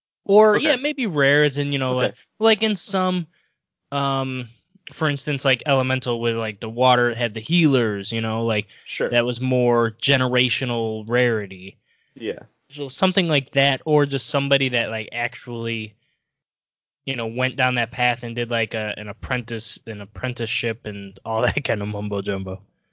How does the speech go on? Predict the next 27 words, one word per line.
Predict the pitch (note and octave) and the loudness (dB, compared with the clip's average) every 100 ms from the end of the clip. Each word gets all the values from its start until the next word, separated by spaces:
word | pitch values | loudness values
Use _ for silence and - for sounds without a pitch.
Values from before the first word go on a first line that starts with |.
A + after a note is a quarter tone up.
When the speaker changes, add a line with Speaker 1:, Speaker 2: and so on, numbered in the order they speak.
| - | -14
Speaker 2:
Yeah. | A2+ B1+ E2 - _ _ _ _ _ _ _ _ _ _ _ _ _ _ _ _ C#3 | -8 -8 -8 -18 _ _ _ _ _ _ _ _ _ _ _ _ _ _ _ _ -2
I | |
guess, | C#3 F#3 - - _ - - _ _ - | 2 2 0 -12 _ -20 -20 _ _ -16
so | - E3 D#3 C3+ - | -2 4 4 4 -4
what | B2+ C#3+ - | 0 0 2
I'm | E3 E3+ | 0 0
thinking | C#3+ B2 A#2+ | -4 -4 -4
is | G#2+ G2 _ - | -4 -6 _ -8
maybe | A#2+ B2+ C#3 | 0 2 2
basic | A#2+ F#2+ G2+ - G#2 | 0 0 -2 -4 -8
is | F#2+ | -6
the | F#2+ | -2
wrong | E2+ C#2+ - | -2 -4 -6
word. | G1+ G1+ - _ - | -6 -6 -10 _ -8
I'm | G#2 B2 | -4 -4
thinking, | B2 C3+ B2+ C3 A#2 G#2 - _ _ _ _ _ _ - | -2 -2 0 0 0 -2 -8 _ _ _ _ _ _ 2
like, | A2 E2 - _ _ | 4 2 -4 _ _
most | A#2 G#2+ G#2 G#2+ | -2 0 2 -2
important | F2 - F2 - - | -6 -4 -4 -4 -10
spells, | - - - - | -10 -12 -10 -8
because | B2+ G#2+ C#3 A#2+ A2 - _ _ _ _ _ _ _ _ _ _ _ _ _ - | -4 4 6 6 4 -6 _ _ _ _ _ _ _ _ _ _ _ _ _ -2
if | C3+ - - | -2 -2 0
I'm | E3+ F3+ | 2 4
in | E3 | 2
a | |
world | B2+ A#2+ A#2+ A2 | 2 4 2 0
with | G#2 A2 - | -2 -2 -4